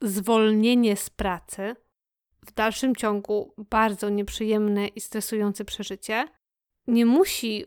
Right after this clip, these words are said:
oznaczać nas śpiących pod mostem i umierających z głodu. Może to najgorsze, co może się stać, jest tak naprawdę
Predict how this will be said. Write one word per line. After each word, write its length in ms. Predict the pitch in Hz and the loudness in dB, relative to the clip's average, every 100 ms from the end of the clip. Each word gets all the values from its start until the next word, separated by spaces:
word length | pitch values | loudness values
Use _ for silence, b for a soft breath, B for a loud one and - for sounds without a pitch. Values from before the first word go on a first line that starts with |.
| - | -8
oznaczać 840 | 214 196 208 202 208 208 - - - _ - | -6 -4 -4 -4 -4 -6 -6 -10 -10 _ 0
nas 440 | 220 208 202 - | 4 4 2 -4
śpiących 500 | - - 226 208 - | -6 0 0 0 -6
pod 200 | - 202 | -6 -4
mostem 500 | 202 190 - 220 233 240 _ - | -4 -4 -4 -4 -4 -8 _ -4
i 80 | 285 | 4
umierających 640 | 302 254 185 185 180 220 | 6 4 2 -4 -4 -2
z 60 | 247 | 0
głodu. 420 | 320 302 208 - _ _ _ _ _ _ 240 | 2 2 0 -14 _ _ _ _ _ _ 2
Może 460 | 240 226 247 226 - - | 4 4 4 2 -2 0
to 340 | 240 226 - | 2 2 0
najgorsze, 760 | 226 220 214 196 254 285 - 214 | 2 4 4 4 4 4 2 -6
co 160 | 208 208 | -2 -2
może 260 | 214 233 | 0 -2
się 160 | - 233 | -4 -4
stać, 480 | - 202 - - - | -4 -6 -6 -8 -12
jest 220 | - - | -10 -8
tak 220 | - 247 247 | -6 -4 -2
naprawdę 720 | 233 - 208 202 226 220 | -2 0 -2 -2 -6 -6